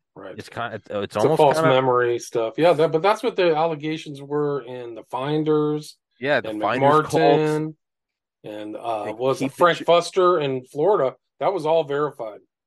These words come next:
Speaker 1: That dude was a
Speaker 2: Ugh.
Speaker 1: full-on Satanist. He was abusing kids.
Speaker 2: I mean, The Finders, right? They found all those, like, pictures of the, they're, like, slaughtering a goat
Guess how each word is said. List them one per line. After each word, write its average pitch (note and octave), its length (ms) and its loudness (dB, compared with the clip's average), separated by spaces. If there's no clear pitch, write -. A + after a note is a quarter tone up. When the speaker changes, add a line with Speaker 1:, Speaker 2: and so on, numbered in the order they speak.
Speaker 1:
That C3+ 160 -6
dude D#3 160 -2
was C3 160 -4
a A#2 40 -10
Speaker 2:
Ugh. - 100 -16
Speaker 1:
full-on C3 360 -2
Satanist. B2 540 -12
He A#2 80 -12
was G#2+ 160 -16
abusing A2 460 -16
kids. G#2 400 -18
Speaker 2:
I C3+ 60 -20
mean, C#3+ 280 -16
The C3 100 -10
Finders, B2 600 -4
right? A#2+ 280 -4
They A2 140 -10
found B2+ 340 -4
all B2+ 120 0
those, B2 180 -8
like, B2 120 -8
pictures A2+ 500 -10
of G2 100 -12
the, F#2+ 160 -12
they're, A2+ 160 -6
like, C3 180 -6
slaughtering A#2+ 600 2
a F#2+ 100 -4
goat F2+ 520 -6